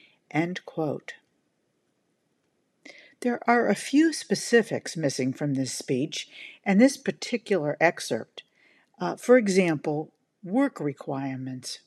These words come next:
for what? Does Speaker McCarthy not want to be on record saying he's extending work requirements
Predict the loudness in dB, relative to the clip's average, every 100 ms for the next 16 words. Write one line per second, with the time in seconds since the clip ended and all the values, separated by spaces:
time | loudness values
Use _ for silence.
0 | _ -6 -4 -2 -2 -2 -4 -14 -20 _
1 | _ _ -20 -20 -20 -4 -4 2 4 4
2 | 2 2 0 -2 -2 -4 -6 -2 -2 -4
3 | -6 -4 -2 -2 -6 -2 0 0 0 -2
4 | -2 0 -2 0 -4 -4 0 0 0 -2
5 | 0 0 -4 -6 0 2 2 -2 -2 -2
6 | -2 -4 -8 -4 -2 0 0 0 -2